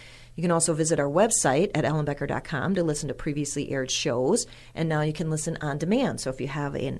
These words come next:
internet connection, you can listen anywhere, uh, by way of Spotify, Stitcher, Google Play, or Apple Podcast.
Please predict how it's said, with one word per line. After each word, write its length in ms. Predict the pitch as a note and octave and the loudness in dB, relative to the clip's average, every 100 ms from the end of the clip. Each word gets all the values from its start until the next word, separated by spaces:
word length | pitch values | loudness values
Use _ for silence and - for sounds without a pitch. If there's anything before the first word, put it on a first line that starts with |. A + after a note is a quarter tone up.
| - | 4
internet 320 | A#3+ B3+ A#3+ | 6 6 2
connection, 440 | A#3 A3 A3 G#3+ F#3 | 0 -2 0 0 -2
you 60 | |
can 220 | - D#3+ | -2 -4
listen 360 | D#3+ D#3 D#3+ D#3 - - - | -2 -2 -2 -4 -10 -20 -6
anywhere, 680 | G3+ A#3+ F3 - - - - - - - D#3+ | 0 2 2 0 -4 -6 -8 -10 -20 -10 -2
uh, 500 | D#3+ D3 C#3+ C#3 B2+ | 0 0 0 -2 -2
by 260 | D3+ D3+ | 0 2
way 160 | D3+ C#3+ | 2 0
of 80 | C3+ | 0
Spotify, 800 | - - F#3 F#3 F3+ E3+ D#3+ D#3 | -2 0 0 0 2 2 2 2
Stitcher, 680 | - - F3+ F3 E3+ D3 | 0 0 -4 -2 0 -2
Google 400 | - D3 A3+ G3+ | -2 -2 2 4
Play, 420 | - - D3 C#3 - | 2 0 0 0 -2
or 160 | D3 | -4
Apple 240 | C#3 - C#3 | -4 -4 -6
Podcast. 600 | - - - - - | -6 -8 -10 -10 -8